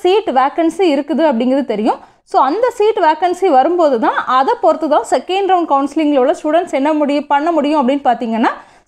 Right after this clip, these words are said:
சீட் வந்து சூஸ் பண்ண முடியும். So, ஃபர்ஸ்ட் ரவுண்ட் கவுன்சிலிங்குள்ள ரிசல்ட் பதினாலாம் தேதி வரும்போது தான் மொத்தமா எவ்வளோ ஸ்டூடெண்ட்ஸ் வந்து அட்டெண்ட் பண்ணியிருக்காங்க,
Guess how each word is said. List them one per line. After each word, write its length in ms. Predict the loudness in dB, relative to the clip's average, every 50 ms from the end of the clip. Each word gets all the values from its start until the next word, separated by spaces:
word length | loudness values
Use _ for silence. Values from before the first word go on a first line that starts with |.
| _ -2
சீட் 280 | 2 2 2 0 0 -2
வந்து 180 | 0 2 2 0 0 2
சூஸ் 220 | 2 2 2 2 0 _ -2
பண்ண 140 | 0 2 0 0
முடியும். 280 | 0 0 -2 -4 -4 -6 _ _ _ _ _ 0
So, 80 | 2 2 2 2 2
ஃபர்ஸ்ட் 340 | 0 0 0 0 -2 -2 0
ரவுண்ட் 180 | 0 0 0 0 0
கவுன்சிலிங்குள்ள 600 | 0 0 -2 -4 -2 -2 -2 0 0 2 2 2 2 2
ரிசல்ட் 320 | -2 0 0 -2 -2 -2 -2 -2 -2
பதினாலாம் 560 | -2 -2 -2 0 0 2 2 0 0 0 0
தேதி 200 | 0 2 2 2 2 2
வரும்போது 420 | 2 2 0 0 0 0 0 0 0 0
தான் 120 | 0 0 -2 -6 -20 _ _ _ _ -6
மொத்தமா 320 | -6 -2 -2 0 2 2 2 2 0
எவ்வளோ 160 | 0 0 0 -2 -2
ஸ்டூடெண்ட்ஸ் 340 | -2 -2 -2 -2 0 -2 0
வந்து 140 | 2 2 0
அட்டெண்ட் 280 | 0 0 -2 -6 -4 -2 -2
பண்ணியிருக்காங்க, 560 | -2 0 0 0 0 0 0 0 0 2